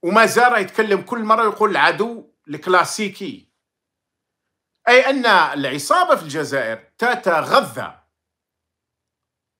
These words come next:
من تصريحات بعض المسؤولين المغاربة اللي هي مش ضد العصابة، هي ضد الجزائر.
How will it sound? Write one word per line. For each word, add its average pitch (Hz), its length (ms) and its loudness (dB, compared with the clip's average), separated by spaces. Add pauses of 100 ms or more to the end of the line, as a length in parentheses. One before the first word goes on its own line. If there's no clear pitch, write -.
(260)
من 190 220 -2
تصريحات 202 760 -2 (1040)
بعض 165 200 2
المسؤولين 175 520 -8
المغاربة 185 560 -2
اللي 170 320 -8
هي 254 140 -8
مش 254 280 -8
ضد 233 180 -14
العصابة، 202 760 -2 (340)
هي 165 180 0
ضد 180 260 -2
الجزائر. 135 500 -6